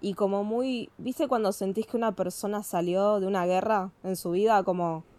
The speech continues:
la repasó, la revivió y bueno, sale y escribe esto. Pero sí, siento que también es como ella una persona como, no sé cómo decirlo, muy cambiada, ¿no? Muy cambiada,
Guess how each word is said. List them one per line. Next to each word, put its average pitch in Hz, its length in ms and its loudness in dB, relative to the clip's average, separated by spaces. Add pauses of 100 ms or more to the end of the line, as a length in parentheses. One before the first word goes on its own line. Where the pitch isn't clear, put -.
(400)
la 180 200 2
repasó, 220 580 2
la 190 160 6
revivió 220 920 2 (180)
y 180 100 -2
bueno, 175 320 2
sale 220 380 2
y 196 80 6
escribe 190 480 2
esto. 233 500 -2 (580)
Pero 190 440 2
sí, 233 220 -2
siento 240 320 0
que 202 140 0
también 196 320 0
es 226 140 -6
como 180 280 -4
ella 190 340 0
una 190 280 -2
persona 175 800 -4 (520)
como, 165 340 -8 (360)
no 185 100 -8
sé 185 160 -6
cómo 180 200 -4
decirlo, 180 320 -2
muy 226 180 2
cambiada, 185 680 4 (100)
¿no? 190 260 -2
Muy 208 180 -6
cambiada, 160 540 2